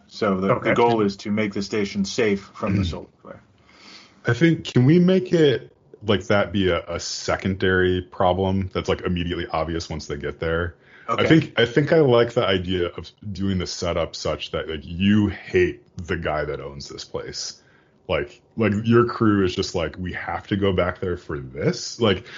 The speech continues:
Speaker 3: so something that's pretty low stakes, and then you get there and they realize, um, like, "Oh, if we don't do, you know, X, Y, Z, then this whole place is gonna blow. Um, and then we're out, out of job, or we let it happen, and it's great, and we screwed this guy <laughs> over," right? Like, they,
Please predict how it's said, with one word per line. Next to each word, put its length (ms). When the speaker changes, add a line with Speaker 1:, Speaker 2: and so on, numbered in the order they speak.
Speaker 3:
so 140
something 240
that's 160
pretty 260
low 280
stakes, 340
and 140
then 120
you 100
get 220
there 300
and 240
they 80
realize, 680
um, 480
like, 260
"Oh, 260
if 160
we 100
don't 180
do, 380
you 120
know, 220
X, 240
Y, 200
Z, 240
then 140
this 140
whole 120
place 220
is 80
gonna 160
blow. 300
Um, 100
and 140
then 100
we're 100
out, 220
out 160
of 80
job, 540
or 600
we 140
let 200
it 100
happen, 440
and 80
it's 140
great, 320
and 100
we 60
screwed 240
this 120
guy 220
<laughs> 40
over," 280
right? 220
Like, 140
they, 180